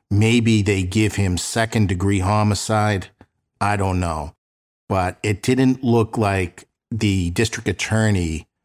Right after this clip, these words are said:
Tim Cruz, was in any type of dealing mood when I saw him at that hearing, at the bail hearing. He was still pretty angry. And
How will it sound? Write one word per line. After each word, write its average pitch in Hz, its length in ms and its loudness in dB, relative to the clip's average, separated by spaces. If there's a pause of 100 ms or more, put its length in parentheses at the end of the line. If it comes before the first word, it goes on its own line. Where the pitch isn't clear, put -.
(120)
Tim 107 300 0
Cruz, 101 580 0
was 92 240 -2
in 92 260 -2
any 101 240 0
type 90 540 -6
of 90 380 -6
dealing 98 640 0 (160)
mood 95 680 0
when 95 160 -2
I 85 80 -2
saw 101 400 -2
him 95 520 -2 (220)
at 95 260 -4
that 80 200 -2
hearing, 92 540 0
at 76 160 -8
the 85 80 -4
bail 107 480 0
hearing. 82 520 -6 (460)
He 113 140 4
was 104 100 2
still 151 320 0
pretty 107 380 0
angry. 92 560 -2 (520)
And 92 640 -2